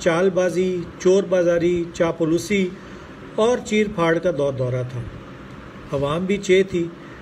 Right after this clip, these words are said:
लिहाजा चोरी चकारी, चालबाजी, चोर बाजारी, चापलूसी और चीर फाड़ के नित नए चक्कर न सिर्फ ईजाद करती रहती, बल्कि उन पर चौकस होकर चलती भी रहती थी।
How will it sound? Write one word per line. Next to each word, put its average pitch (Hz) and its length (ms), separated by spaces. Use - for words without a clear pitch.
लिहाजा 170 400
चोरी 190 360
चकारी, 196 540
चालबाजी, 190 920
चोर 185 240
बाजारी, 180 580
चापलूसी 196 760
और 226 140
चीर 208 340
फाड़ 180 220
के 196 200
नित 190 300
नए 185 220
चक्कर 175 460
न 165 180
सिर्फ 220 340
ईजाद 170 380
करती 185 340
रहती, 170 420
बल्कि 214 300
उन 226 120
पर 226 80
चौकस 202 520
होकर 180 260
चलती 165 380
भी 160 140
रहती 135 320
थी। - 260